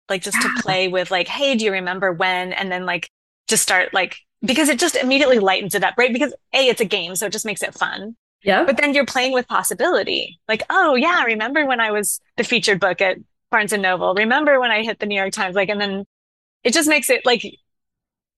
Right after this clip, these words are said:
Speaker 1: it's not so concrete. It's like, "I have to hit the New York Times." Like, that's,
Speaker 2: Yeah,
Speaker 1: that's
Speaker 2: yeah.
Speaker 1: heavy, right?
Speaker 2: It, it, it really is. And it feels so, like, stiff and contrived. And yeah, like you said, just lightens it up. It's kinda like Abraham Hicks and the way that they talk about, like,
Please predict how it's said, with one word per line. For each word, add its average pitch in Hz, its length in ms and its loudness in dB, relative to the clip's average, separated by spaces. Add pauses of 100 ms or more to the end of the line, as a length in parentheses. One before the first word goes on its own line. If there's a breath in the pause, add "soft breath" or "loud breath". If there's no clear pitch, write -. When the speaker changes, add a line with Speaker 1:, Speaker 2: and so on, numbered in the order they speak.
(100)
Speaker 1:
it's 247 120 0
not 302 180 4
so 285 100 2
concrete. 240 340 -2
It's - 100 -18
like, - 140 -6
"I - 80 -4
have - 200 -4
to 196 100 -12
hit 196 140 -8
the 214 60 0
New 202 120 0
York 170 140 -4
Times." - 320 -6
Like, 180 140 -8
that's, 196 220 0
Speaker 2:
Yeah, 180 320 0 (240)
Speaker 1:
that's 214 240 2
Speaker 2:
yeah. 156 60 -2
Speaker 1:
heavy, 170 520 -4
right? 175 300 2
Speaker 2:
It, - 20 2
it, 190 260 2
it 202 100 4
really 185 540 4
is. 143 200 4
And 170 80 2
it 147 140 -2
feels 226 360 4 (100)
so, - 340 0 (240)
like, - 320 2
stiff - 460 0
and 156 300 2
contrived. 165 720 4
And 160 320 2
yeah, 214 260 0 (440)
like 202 160 2
you 208 60 0
said, 196 200 4
just 175 140 0
lightens 170 300 4
it 175 100 4
up. 175 100 2
It's 131 120 -6
kinda 247 180 0
like 247 180 2
Abraham 190 440 -2
Hicks 202 280 -4
and 180 180 4
the 175 40 4
way 160 100 4
that 156 140 -6
they 165 140 4
talk 165 260 -6
about, 170 200 0
like, 147 240 2